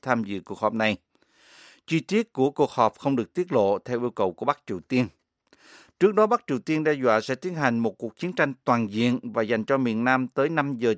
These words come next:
chiều giờ Bình Nhưỡng để ngưng các chương trình phát thanh tuyên truyền qua loa phóng thanh gần biên giới.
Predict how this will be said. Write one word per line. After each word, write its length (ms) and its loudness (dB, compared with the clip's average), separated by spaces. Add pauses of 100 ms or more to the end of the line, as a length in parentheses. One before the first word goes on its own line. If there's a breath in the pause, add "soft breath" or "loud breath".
chiều 260 -2
giờ 160 -2
Bình 200 -2
Nhưỡng 340 -2 (420 soft breath)
để 180 0
ngưng 280 2
các 180 -2
chương 140 -4
trình 200 -4
phát 240 -4
thanh 360 -4
tuyên 340 -2
truyền 240 -2
qua 140 0
loa 160 4
phóng 240 -4
thanh 260 -2
gần 220 -2
biên 140 -2
giới. 360 2